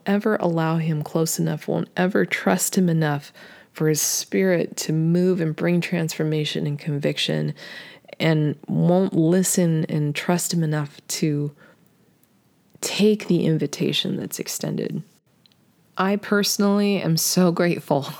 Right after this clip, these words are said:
<laughs> for repentance, for the gift. And I could open my journals and read you countless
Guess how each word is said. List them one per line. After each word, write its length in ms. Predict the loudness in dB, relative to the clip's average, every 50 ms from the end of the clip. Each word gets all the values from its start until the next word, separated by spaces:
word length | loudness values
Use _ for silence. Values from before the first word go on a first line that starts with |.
| -14 -18 -18 -20 _ _ _ _
<laughs> 540 | -18 -16 -16 -16 -16 -16 -20 -20 -20 _ _
for 540 | -10 0 2 4 4 4 2 2 0 -2 -4 -2
repentance, 760 | 0 0 0 0 -2 0 0 -2 -4 -4 -6 -6 -4 -6 -8 -8
for 540 | -4 -2 0 2 2 4 2 2 2 0
the 220 | 0 -2 -2 -2 -2
gift. 640 | -2 -2 -2 -2 -4 -6 -10 -16 -18 -18 -18 -18 -18 -20 -20 -20 -20 -20 -20 -20 -20 -20 -20 _ _ -4 0
And 600 | 2 4 4 4 2 2 2 2 0 -2 -4 -10 -20 _ -4
I 260 | 0 2 2 2 2
could 540 | 0 2 2 2 2 2 2 0 -2 -4 -6 -10 _ _ -6 0 0
open 280 | 2 2 4 2 2
my 200 | 4 4 2 2
journals 680 | 2 2 0 0 2 2 0 0 0 -2 -2 -4 -4 -4
and 260 | -2 0 0 0 2
read 240 | 2 0 0 0 0
you 200 | 0 0 0 -2
countless 880 | -4 -6 0 0 2 2 2 0 -2 -2 -2 -2 -4 -4 -6 -8 -10